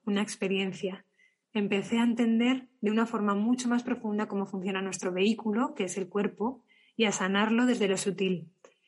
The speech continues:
Y esto es lo que me tr-, le transmito a mis pacientes y a mis alumnas de la Escuela de Salud Femenina y desde donde las acompaño.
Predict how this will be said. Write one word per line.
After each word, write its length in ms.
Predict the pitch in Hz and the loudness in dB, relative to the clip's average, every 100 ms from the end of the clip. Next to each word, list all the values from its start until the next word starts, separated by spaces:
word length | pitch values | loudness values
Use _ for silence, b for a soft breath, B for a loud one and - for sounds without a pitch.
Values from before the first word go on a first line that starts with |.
| b - | b -4
Y 160 | 214 247 | 0 2
esto 340 | 254 - 294 | 2 -2 -4
es 140 | 226 196 | -2 -2
lo 140 | 208 | 0
que 140 | 208 | 0
me 180 | 196 190 | 0 -2
tr-, 120 | 190 | -4
le 160 | - 196 | -2 0
transmito 420 | 190 180 208 196 | 0 0 2 2
a 40 | 196 | 0
mis 120 | 185 | 0
pacientes 680 | 214 214 220 226 220 269 285 | -2 2 4 4 4 0 2
y 40 | |
a 60 | 214 | 0
mis 140 | 185 | 0
alumnas 520 | 185 185 190 208 202 - | -2 0 2 2 0 -2
de 120 | 190 | -2
la 60 | |
Escuela 240 | 175 185 196 | -2 -2 -2
de 60 | |
Salud 200 | 185 190 | 0 -4
Femenina 540 | 175 196 190 190 208 247 b b b | -4 -4 -4 -4 -6 -8 b b b
y 120 | 214 | 0
desde 220 | 190 185 | 0 0
donde 220 | 185 185 | -2 -2
las 160 | 180 175 | -2 -4
acompaño. 600 | 190 180 175 175 175 - | -4 -4 -4 -4 -8 -14